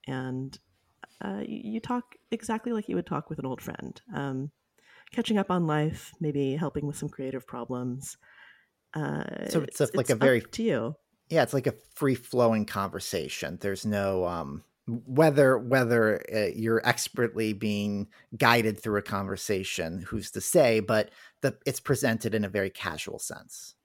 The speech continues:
Speaker 2: a chit-chat.
Speaker 1: It is, a chit-chat. Um, granted,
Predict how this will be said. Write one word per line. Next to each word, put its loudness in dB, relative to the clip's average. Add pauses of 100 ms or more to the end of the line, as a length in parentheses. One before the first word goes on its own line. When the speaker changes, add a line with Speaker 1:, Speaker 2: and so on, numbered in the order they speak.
(200)
Speaker 2:
a 0
chit-chat. -4 (880)
Speaker 1:
It 2
is, 2
a -2
chit-chat. -2
Um, 2 (320)
granted, 2